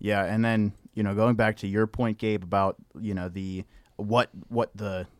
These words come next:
what the implications of, of Ukraine being a part of nato,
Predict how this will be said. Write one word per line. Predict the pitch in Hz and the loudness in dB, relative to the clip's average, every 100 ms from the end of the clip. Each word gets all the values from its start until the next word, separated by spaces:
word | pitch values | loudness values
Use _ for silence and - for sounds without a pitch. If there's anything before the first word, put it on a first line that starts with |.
| - | -8
what | 101 | -6
the | 101 | -4
implications | 101 101 - 98 95 85 87 | -4 -6 -8 -8 -8 -8 -8
of, | 87 90 85 - _ _ - | -6 -8 -10 -18 _ _ -10
of | 98 90 | -8 -6
Ukraine | 98 - 107 107 101 | -8 -4 -2 0 0
being | 101 98 | -2 -4
a | |
part | - 98 98 | -4 -4 -4
of | 90 95 | -6 -4
nato, | 98 113 117 92 90 | 0 0 0 -2 -6